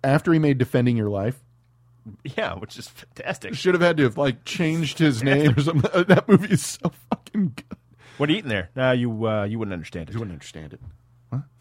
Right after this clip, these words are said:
Speaker 1: Uh, you need to see his movie Looking for Comedy in the, in the we-, in the, uh,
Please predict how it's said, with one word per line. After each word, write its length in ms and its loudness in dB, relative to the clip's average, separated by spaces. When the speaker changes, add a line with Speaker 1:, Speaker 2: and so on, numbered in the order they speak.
Speaker 1:
Uh, 160 6
you 180 2
need 140 0
to 60 0
see 180 0
his 160 4
movie 220 4
Looking 320 2
for 120 -4
Comedy 420 0
in 100 0
the, 80 -2
in 180 -2
the 80 0
we-, 220 0
in 180 4
the, 320 0
uh, 260 0